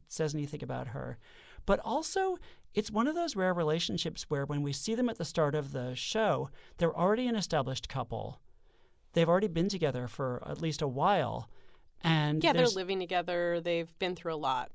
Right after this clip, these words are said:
Speaker 1: And there's never a storyline where it's like, are they gonna break up? Are they gonna stay together? They're going to stay together. They might be broken apart by circumstances,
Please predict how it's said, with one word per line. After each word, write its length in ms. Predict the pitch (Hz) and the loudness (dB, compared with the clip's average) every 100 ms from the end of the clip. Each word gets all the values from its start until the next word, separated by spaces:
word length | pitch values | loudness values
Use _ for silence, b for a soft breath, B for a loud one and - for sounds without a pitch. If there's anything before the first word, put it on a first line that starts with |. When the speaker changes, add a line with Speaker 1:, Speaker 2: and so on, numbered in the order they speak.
| - - | -4 2
Speaker 1:
And 100 | 202 | 2
there's 180 | 185 | 4
never 500 | 190 190 214 240 226 | 2 4 6 6 6
a 100 | - | 2
storyline 520 | 151 - 170 151 147 143 | -2 2 2 4 2 0
where 120 | 139 | -2
it's 140 | 139 | -2
like, 180 | 147 - | -4 -2
are 80 | 139 | -2
they 140 | 139 | -2
gonna 160 | 139 131 | -2 -4
break 260 | 131 135 196 | -4 -2 2
up? 320 | 208 202 - - b - | 4 4 0 -12 b -2
Are 80 | 147 | -2
they 80 | |
gonna 160 | 147 143 | 0 -2
stay 260 | - 175 175 | 0 0 0
together? 560 | 190 185 175 180 180 - B B | 0 0 2 0 -2 -6 B B
They're 280 | 208 247 294 - - | 6 6 4 -4 0
going 240 | 175 180 | 6 6
to 80 | 202 | 4
stay 220 | 165 170 | 2 0
together. 480 | 160 151 156 151 104 | 0 2 2 2 0
They 100 | 131 165 | 0 2
might 200 | 170 190 | 4 2
be 100 | 175 | 0
broken 380 | 139 143 143 151 | 2 2 2 0
apart 400 | - 143 135 - | 2 2 2 0
by 140 | 131 | -2
circumstances, 960 | - 190 196 175 - 123 120 123 120 | -2 -2 0 0 0 -4 -4 -6 -8